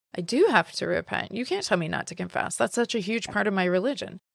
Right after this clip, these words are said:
I-, if I don't, if I don't do confession, then I'm going to be in purgatory." And it's, i-, it's hard to communicate when it crosses the line from being your religious practice into an obsessional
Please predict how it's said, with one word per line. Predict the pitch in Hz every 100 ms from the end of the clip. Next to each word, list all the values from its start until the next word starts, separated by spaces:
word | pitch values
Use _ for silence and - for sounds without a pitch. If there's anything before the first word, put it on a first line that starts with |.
| _
I-, | -
if | 202 175 185
I | 202
don't, | 196 196 180 -
if | 185
I | 202
don't | 196 196
do | 185 180
confession, | - 180 - - - 165 208 -
then | 190 202 190 185 185 185
I'm | - 185
going | 175 170 170
to | 180
be | 165 175 170 170 170
in | - 190
purgatory." | 285 320 - - - _ -
And | 214 208
it's, | 202 - - - -
i-, | -
it's | 196 - - 226 185 - - - -
hard | - 233 247 277 254
to | - 254 240 226 226 220 220 _ _ - _ _ _ _
communicate | - 233 233 320 381 - 208 190 185 -
when | 208 208 220 226
it | 262 254 - _
crosses | 156 - 233 226 - 247 226 -
the | 220
line | 214 208 202 240 233
from | 202 196
being | 196 190
your | 185
religious | 185 185 185 180 -
practice | 202 196 - 202
into | 185 180 -
an | 196 175
obsessional | 170 - - 185 180 - 202 196 202 208 240